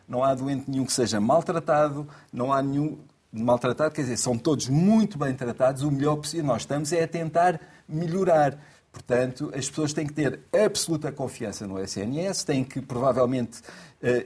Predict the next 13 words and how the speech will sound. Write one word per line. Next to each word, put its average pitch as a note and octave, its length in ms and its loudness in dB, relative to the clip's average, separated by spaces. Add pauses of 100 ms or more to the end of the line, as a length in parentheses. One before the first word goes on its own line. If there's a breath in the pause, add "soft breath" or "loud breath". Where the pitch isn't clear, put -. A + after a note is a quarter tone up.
exigir C#3 480 0
um B2+ 100 -2
pouco B2+ 300 -4
mais B2+ 460 2
até D#3 260 2
de A#2 120 -6
quem A#2+ 180 0
manda, D3 440 0
para G#2+ 220 -2
que - 100 -14
não A2+ 160 0
haja G#2+ 220 0
tanta A2 320 -2